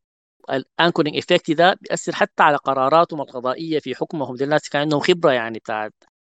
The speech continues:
سنوات طويلة جدًا، يعني أقل، ما أقل من عشرين سنة من ال-،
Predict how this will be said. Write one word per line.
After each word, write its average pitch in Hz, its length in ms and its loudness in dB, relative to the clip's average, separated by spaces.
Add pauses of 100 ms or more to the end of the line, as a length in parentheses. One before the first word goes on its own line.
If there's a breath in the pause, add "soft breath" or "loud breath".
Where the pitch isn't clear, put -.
(220 soft breath)
سنوات 135 420 2
طويلة 151 260 2
جدًا، 156 300 -4
يعني 104 440 -10
أقل، 127 260 -4
ما 131 140 0
أقل 139 120 0
من 135 60 -2
عشرين 139 220 -4
سنة 139 240 -2
من 120 160 -6
ال-، 107 60 -10